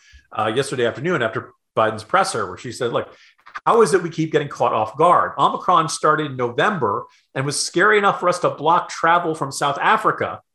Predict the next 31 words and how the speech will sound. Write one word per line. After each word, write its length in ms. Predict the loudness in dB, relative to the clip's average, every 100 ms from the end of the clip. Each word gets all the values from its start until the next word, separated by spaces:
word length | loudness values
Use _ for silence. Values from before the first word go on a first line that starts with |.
| _ _ _ _
but 100 | 0
we 100 | 4
didn't 180 | 6 6
know 120 | 4
to 60 | 4
ramp 300 | 4 2 2
up 140 | 0
the 120 | 2 -4
supply 420 | -4 2 4 4
of 160 | 0
testing.'" 460 | -2 -2 -2 -8 -12 -18 _ _ _ _
You 80 | -2
know, 140 | 0
"No 220 | 4 4 6
one 120 | 6
anticipated 720 | 4 2 0 0 0 0 2
this. 200 | 0 -2
It 100 | -2
came 180 | -2 0
out 120 | 2
of 80 | 4
nowhere. 340 | 4 4 2
It's 200 | -2 -6
exactly 400 | -6 0 0 0
what 100 | -2
the 60 | -2
administration 520 | -4 -6 -6 -6 -6
had 120 | -8
said 160 | -4 -2
in 100 | -2
Afghanistan." 560 | -6 -8 -8 -10 -12